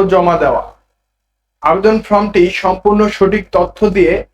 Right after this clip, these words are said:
সাবধানতার সাথে পূরণ করুন। ভুল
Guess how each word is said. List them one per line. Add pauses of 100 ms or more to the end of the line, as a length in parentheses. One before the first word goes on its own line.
(360)
সাবধানতার
সাথে
পূরণ
করুন। (880)
ভুল